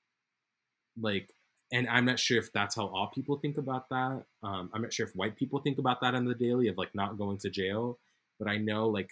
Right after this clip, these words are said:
especially being so cl-, close in proximity of my dad being throughout the prison system all his life and my grandfather, like, I think about that a lot of, like,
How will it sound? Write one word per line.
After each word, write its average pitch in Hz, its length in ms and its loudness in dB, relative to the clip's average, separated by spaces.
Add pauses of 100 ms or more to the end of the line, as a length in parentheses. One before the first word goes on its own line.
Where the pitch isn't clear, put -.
especially 110 420 -2
being 104 240 2
so 101 200 -2
cl-, - 260 -14 (140)
close 113 260 0
in 107 60 -2
proximity 104 520 -2
of 104 80 2
my 95 140 -2
dad 95 340 0
being 95 320 -4 (340)
throughout 101 300 2
the 101 60 -4
prison 98 400 -4
system 110 420 -2
all 95 180 -2
his 98 160 -6
life 95 260 -2
and 101 80 -4
my 92 120 -2
grandfather, 127 1160 -2 (340)
like, 107 160 -4
I 120 60 0
think 127 220 2
about 107 260 0
that 98 120 0
a 92 40 -2
lot 90 300 0
of, 87 120 -6
like, 87 200 -8